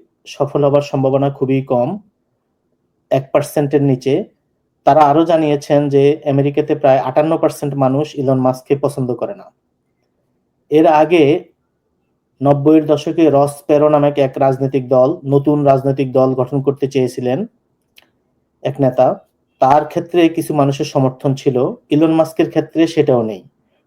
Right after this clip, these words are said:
ফলে তার পক্ষে কিছুই করা সম্ভব হবে না। এদিকে রাজনৈতিক দল খোলার খবরে মাস্কের রাজনৈতিক শে-, কোম্পানির শেয়ারের দর পতন হচ্ছে।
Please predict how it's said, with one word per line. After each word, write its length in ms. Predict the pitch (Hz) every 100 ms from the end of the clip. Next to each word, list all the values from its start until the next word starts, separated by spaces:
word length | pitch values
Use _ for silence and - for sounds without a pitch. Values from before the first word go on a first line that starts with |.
| _
ফলে 400 | - 160 170 156
তার 260 | 165 143 143
পক্ষে 320 | 151 143 - 151
কিছুই 360 | 156 - 151
করা 220 | 143 139
সম্ভব 300 | 135 147 131
হবে 240 | 123 135 131
না। 340 | 120 190 - _ _ _
এদিকে 600 | 139 135 156 170 147 170 - -
রাজনৈতিক 600 | 123 131 135 143 147 143
দল 240 | 139 139 143
খোলার 340 | - 147 139
খবরে 480 | - 143 147 131 143
মাস্কের 540 | 135 127 139 151 143
রাজনৈতিক 580 | 135 127 135 131 139 -
শে-, 260 | - 139 135
কোম্পানির 440 | 151 147 143 143
শেয়ারের 600 | 139 - 135 135 147 185 _ _ 123
দর 220 | 139 139
পতন 220 | 135 127 117
হচ্ছে। 380 | 110 - - -